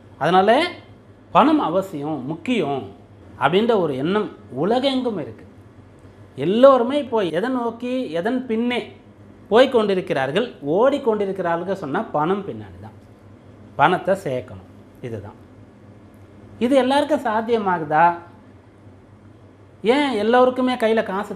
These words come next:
தங்கறதில்ல? பாடுபட்டு தானே சம்பாதிக்கிறோம், ஒரு சிலருக்கு மட்டும் சேர்ந்துட்டே இருக்கே. இப்படிப்பட்ட கேள்வி நிறைய இருக்கு. "கையில காசு தங்கலையா?" அப்படின்னு சொல்லி ஒரு video போட்டிருக்கேன்.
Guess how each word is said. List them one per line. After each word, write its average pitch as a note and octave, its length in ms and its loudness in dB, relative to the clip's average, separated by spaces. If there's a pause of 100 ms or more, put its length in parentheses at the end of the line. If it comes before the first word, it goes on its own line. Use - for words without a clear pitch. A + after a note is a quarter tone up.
தங்கறதில்ல? F3+ 600 -2 (1500)
பாடுபட்டு A3+ 480 4
தானே F#3+ 220 -6
சம்பாதிக்கிறோம், D#3 760 -6 (1000)
ஒரு A3+ 180 4
சிலருக்கு B3+ 380 2
மட்டும் B3+ 260 -4
சேர்ந்துட்டே A3 480 0
இருக்கே. C#3+ 340 -4 (880)
இப்படிப்பட்ட D3 420 -6
கேள்வி G#3+ 300 -2
நிறைய F3 360 -2
இருக்கு. C#3 240 -6
"கையில C#3+ 260 2
காசு C3+ 300 0 (100)
தங்கலையா?" A#2+ 480 -4 (140)
அப்படின்னு B2+ 320 -8
சொல்லி C#3 180 -6
ஒரு E3 100 -6
video B2+ 200 -6
போட்டிருக்கேன். A2+ 560 -12